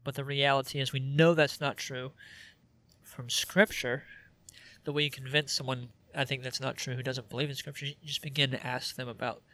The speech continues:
reality, um, and relativism. And so anyway,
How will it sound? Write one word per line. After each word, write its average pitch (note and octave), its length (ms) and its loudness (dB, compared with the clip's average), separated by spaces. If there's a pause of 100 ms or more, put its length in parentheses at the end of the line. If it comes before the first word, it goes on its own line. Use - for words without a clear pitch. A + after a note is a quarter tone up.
(600)
reality, B2 760 0 (440)
um, A#2 340 -4 (420)
and B2 160 -6
relativism. B2 600 -4 (640)
And B2 140 -6 (480)
so - 180 -2
anyway, A#2+ 220 -2